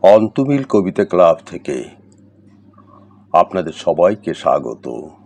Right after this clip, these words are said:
আজকে শুনবেন রবীন্দ্রনাথ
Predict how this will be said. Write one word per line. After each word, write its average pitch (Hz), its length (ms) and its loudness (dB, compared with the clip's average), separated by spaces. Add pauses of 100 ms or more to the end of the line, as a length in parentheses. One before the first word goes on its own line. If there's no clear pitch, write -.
(2500)
আজকে 107 320 0
শুনবেন 78 680 -8 (880)
রবীন্দ্রনাথ 107 800 0